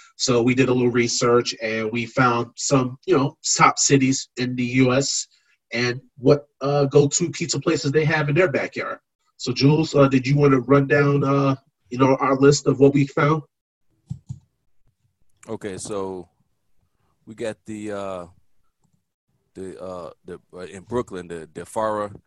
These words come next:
Speaker 2: uh, Pizza.
Speaker 1: Well, uh, start down at the, at the bottom of that list.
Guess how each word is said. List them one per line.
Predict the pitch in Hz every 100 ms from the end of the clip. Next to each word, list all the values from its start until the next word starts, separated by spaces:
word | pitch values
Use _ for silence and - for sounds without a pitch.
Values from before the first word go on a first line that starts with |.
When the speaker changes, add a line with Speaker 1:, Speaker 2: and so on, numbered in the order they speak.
| _ _
Speaker 2:
uh, | 92
Pizza. | 85 123 123 113 - _ _ _ _ _ _ _ _ _ _ _
Speaker 1:
Well, | 143 135 131 139
uh, | 143 127 120
start | - - - 165 156
down | 170 160
at | 147 139
the, | 147 131 123
at | 135 135
the |
bottom | 113 123 110 107
of | -
that | - -
list. | - - -